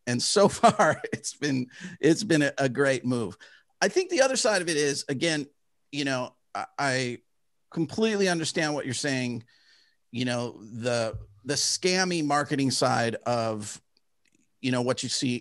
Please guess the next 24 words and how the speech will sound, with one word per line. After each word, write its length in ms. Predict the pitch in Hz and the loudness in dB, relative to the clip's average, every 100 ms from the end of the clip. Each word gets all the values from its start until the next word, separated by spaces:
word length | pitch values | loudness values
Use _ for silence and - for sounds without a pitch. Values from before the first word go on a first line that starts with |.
| 123 | -2
in 260 | 120 117 | -2 0
make 180 | 123 117 | 0 0
money 380 | 127 127 123 123 | -2 0 -2 -4
online 720 | 127 120 117 113 113 104 104 | -4 -4 -2 -4 -2 -4 -6
type 240 | 120 117 | -4 -4
of 120 | 104 | -2
ads 320 | 107 107 104 107 | -2 -2 -2 -6
and 120 | 101 | -6
stuff 240 | - 101 | -6 -4
like 160 | 107 92 | -6 -2
that. 260 | 101 98 - - - - _ _ _ _ _ _ _ _ | -2 -2 -6 -20 -20 -20 _ _ _ _ _ _ _ _
I, 60 | - - 151 160 | -18 -6 2 4
I've 80 | 156 | 4
always 280 | 151 143 | 2 0
been 180 | 113 135 | 2 2
really 240 | 131 127 123 | 2 2 0
turned 260 | 151 123 | 0 2
off 200 | 120 117 | 2 0
to 80 | - | 0
that 320 | 117 113 110 - | 0 0 -2 -6
as 160 | 104 | -4
well. 280 | 113 117 110 | -2 -2 0
But 140 | - | -2
the, 120 | 220 | -4